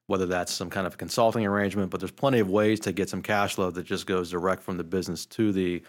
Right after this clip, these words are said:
departing owner where the taxation only occurs once. And when you run the math on it, it, a lot of times it's a win-win. The, the owner that's buying you out is getting more, uh, you're getting more, and we cut out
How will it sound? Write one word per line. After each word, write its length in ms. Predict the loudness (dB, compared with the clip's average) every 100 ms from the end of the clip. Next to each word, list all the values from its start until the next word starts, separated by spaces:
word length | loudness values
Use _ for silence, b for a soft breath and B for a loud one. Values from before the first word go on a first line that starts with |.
| b b _
departing 460 | -2 2 2 2
owner 340 | -2 0 2 0
where 160 | 0
the 80 | -2
taxation 600 | -6 -6 -4 -2 -2 -2 -6
only 140 | -8
occurs 280 | -6 -6 -4
once. 240 | -4 -2
And 80 | 0
when 80 | 2
you 80 | 4
run 100 | 4
the 80 | 6
math 280 | 4 4 2
on 120 | 0
it, 220 | 0 -4 b b b _ -10
it, 120 | 0
a 40 |
lot 100 | 2
of 60 | 4
times 120 | 4
it's 120 | 2
a 20 | 0
win-win. 460 | 0 0 -2 -4 -12 _ _ _ _ _ _ _ 0
The, 460 | 2 4 2 0 -8 -20 -20 _
the 240 | 0 0 2
owner 320 | 4 6 6
that's 180 | 4 2
buying 320 | 2 4 2
you 140 | 2
out 400 | 4 4 4 0 _
is 160 | -8 -4
getting 280 | -2 -2 -2
more, 400 | -4 -2 -4 -6 _ _ _ _ _
uh, 160 | -6 -6
you're 280 | -2 2 2
getting 280 | 4 2 0
more, 440 | -2 0 0 -2
and 320 | -2 -2 -2 -4
we 120 | -6
cut 200 | 0 2
out 260 | 4 0